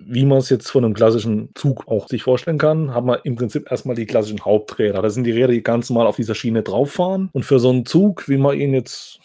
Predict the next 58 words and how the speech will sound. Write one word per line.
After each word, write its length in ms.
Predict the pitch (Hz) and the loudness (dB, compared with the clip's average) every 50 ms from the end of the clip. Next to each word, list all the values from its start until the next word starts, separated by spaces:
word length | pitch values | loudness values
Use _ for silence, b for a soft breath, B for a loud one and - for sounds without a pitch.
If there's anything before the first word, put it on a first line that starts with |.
| _ - | _ -6
ja, 240 | 120 123 131 127 - - _ - | -4 -2 -2 -2 -4 -8 _ -12
von 100 | - 117 | -8 -8
der 60 | 107 | -6
Straßenbahn 680 | - - 117 135 147 139 147 143 151 147 156 151 139 | -4 0 2 2 2 2 2 2 2 2 2 0 -2
kennt 340 | - 151 151 160 165 160 151 | -2 -2 -2 0 0 0 0
oder 400 | 131 127 127 123 123 123 117 - _ | 2 2 2 0 -2 -4 -6 -8 _
von 160 | _ - 135 | _ -6 -4
mir 80 | 127 123 | -2 -2
aus 80 | 117 | -2
von 60 | 127 127 | -2 -2
der 80 | 120 | 0
Deutschen 340 | 113 123 117 113 - 135 110 | 2 0 0 0 -2 -4 -2
Bahn, 320 | 113 113 123 147 165 170 165 - | -2 -2 -2 -2 -4 -4 -2 -2
die 80 | 131 | 0
haben 120 | 113 135 135 | 0 2 2
ja 180 | 131 113 - - | 2 0 0 0
alle 200 | 123 135 139 143 | 2 4 4 4
im 140 | 147 143 | 4 2
Prinzip 260 | 139 135 120 120 131 123 | 0 0 0 0 0 0
nur 120 | 123 123 | 0 0
diese 200 | 117 107 120 107 | 0 -2 -2 -2
Räder 220 | 120 113 113 120 | 0 0 0 0
von 120 | 107 120 107 | -2 -4 -4
oben. 340 | 87 101 104 104 104 101 - _ - | -2 -2 -2 -2 -4 -6 -8 _ -2
Die 60 | 123 | -2
haben 80 | 117 | 0
dann 160 | 120 120 113 98 | 0 0 0 2
auch 160 | 120 135 143 | 4 6 6
nochmal 240 | 143 139 139 143 127 | 6 6 6 6 6
so 80 | 139 | 6
eine 100 | 139 135 | 4 4
kleine 320 | 127 139 131 127 127 127 127 | 4 4 4 4 2 0 0
Kante, 480 | - 131 135 139 143 143 143 135 131 | 0 -2 2 4 6 6 6 6 4
dass 160 | 120 131 113 | 0 -2 -4
sie 80 | 120 123 | -4 -4
nicht 240 | 127 127 127 123 - | -4 -6 -6 -8 -10
entgleisen, 640 | - 127 123 - 123 117 117 131 135 131 147 143 - | -12 -10 -8 -4 -2 0 2 2 2 2 -2 -6 -8
aber 380 | - 120 117 113 113 113 110 - | -6 -4 -2 0 0 -2 -4 -4
stellen 240 | - - 156 143 | -2 2 2 2
wir 80 | 143 139 | 4 2
uns 100 | 127 131 | 0 0
einfach 140 | 131 120 123 | 0 0 0
mal 80 | 113 | 0
vor, 160 | 107 - 139 120 | 2 2 2 2
die 80 | 117 | 2
haben 80 | 117 - | 0 -2
einfach 240 | 117 110 - 120 101 | -2 -4 -4 -4 -6
Räder 220 | 104 110 110 104 | -4 -2 -2 -2
von 100 | - 120 | -4 -6
oben. 320 | - - 101 95 85 104 - | -6 -6 -6 -6 -6 -6 -2
Weil 180 | - 131 131 131 | 2 2 2 4
das, 520 | 151 170 165 - - - - - - - - - - - 175 | 4 2 2 0 -4 -12 -14 -14 -16 -18 -20 -20 -20 -10 -4
je 120 | 160 156 | 0 0
nachdem, 280 | 156 147 - 165 175 160 | 2 2 2 2 2 2
zu 120 | - 156 | 0 -2
Problemen 400 | 143 151 143 131 139 160 196 208 | -2 -2 0 2 4 4 4 4
führen 340 | 156 - - 160 151 151 143 | 2 0 0 2 2 2 2
dürfte, 500 | 131 151 151 147 - - 190 185 208 196 | 2 2 0 0 -2 -2 -2 0 0 -2